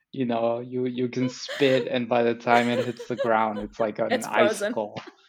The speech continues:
Speaker 1: Um,
Speaker 2: But at least you get a sliver of sunshine. <laughs>
Speaker 1: Yes. And that makes an enormous difference because, like,
Speaker 2: Absolutely.
Speaker 1: you know, whether it's, whether it's,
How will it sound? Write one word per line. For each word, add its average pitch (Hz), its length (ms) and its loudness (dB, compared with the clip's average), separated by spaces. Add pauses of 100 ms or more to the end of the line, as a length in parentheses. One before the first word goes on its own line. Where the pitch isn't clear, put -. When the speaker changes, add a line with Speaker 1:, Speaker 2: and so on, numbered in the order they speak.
(380)
Speaker 1:
Um, 226 420 4
Speaker 2:
But 277 140 6
at 269 100 6
least 269 160 2
you 254 80 -2
get 254 120 6
a 262 60 4
sliver 226 380 0
of 196 100 0
sunshine. 196 680 -4
<laughs> 539 60 -8 (840)
Speaker 1:
Yes. 147 840 0 (240)
And 135 160 0
that 131 180 4
makes 135 340 -2
an 139 160 0
enormous 123 720 0
difference 113 480 -6
because, 117 440 -6
like, - 100 2
Speaker 2:
Absolutely. 233 640 -2 (340)
Speaker 1:
you 127 160 0
know, 123 420 0
whether 131 420 4
it's, - 400 -4 (100)
whether 120 340 2
it's, - 380 -4